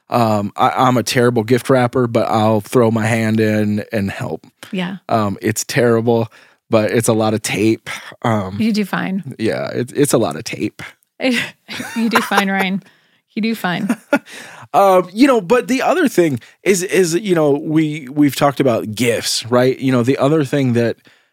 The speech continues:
Speaker 1: that we've, we've done is we've done it together.
Speaker 2: Mm-hmm.
Speaker 1: You know, it's a, it's a shopping experience.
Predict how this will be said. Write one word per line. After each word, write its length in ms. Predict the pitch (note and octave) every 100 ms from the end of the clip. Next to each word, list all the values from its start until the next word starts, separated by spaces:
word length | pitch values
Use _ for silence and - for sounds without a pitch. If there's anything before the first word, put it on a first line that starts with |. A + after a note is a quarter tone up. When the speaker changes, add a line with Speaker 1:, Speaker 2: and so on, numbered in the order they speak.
| _
Speaker 1:
that 160 | A#2 F#2+
we've, 500 | G#2 A#2 C3 A#2+ G#2 -
we've 600 | G2+ A#2 C3 D3 A2 F#2+
done 360 | G#2+ A#2 C#3+
is 220 | D#3 B2
we've 220 | C#3 E3+ -
done 160 | D#3
it 120 | D#3
together. 580 | - F#2+ G2+ C3+ - - -
Speaker 2:
Mm-hmm. 340 | G3 G3 F#3+ - _ _ -
Speaker 1:
You 120 | B2
know, 180 | A2+ G2+
it's 220 | A#2+ -
a, 100 | A#2 -
it's 220 | B2 A2
a 100 | A#2
shopping 520 | G#2+ - C3+ A#2 B2+
experience. 880 | G#2+ G#2 - B2+ C3 C3 F#2 - -